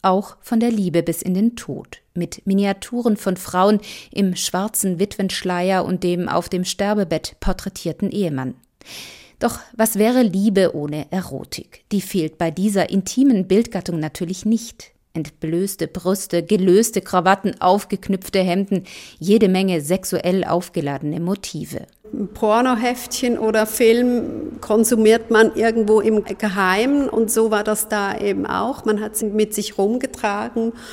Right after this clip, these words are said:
Speaker 2: und angeschaut. Die Funktion war dieselbe.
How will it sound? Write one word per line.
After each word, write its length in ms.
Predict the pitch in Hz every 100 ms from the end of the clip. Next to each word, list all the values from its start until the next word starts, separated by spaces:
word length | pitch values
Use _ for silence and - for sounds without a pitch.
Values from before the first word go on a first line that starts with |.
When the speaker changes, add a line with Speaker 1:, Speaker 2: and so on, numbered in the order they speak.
| - - -
Speaker 2:
und 440 | 214 208 202 -
angeschaut. 720 | 202 180 180 175 - 165 - 175 -
Die 80 | 247
Funktion 540 | 240 240 240 240 226 220
war 140 | 208
dieselbe. 640 | 214 202 180 160 156 156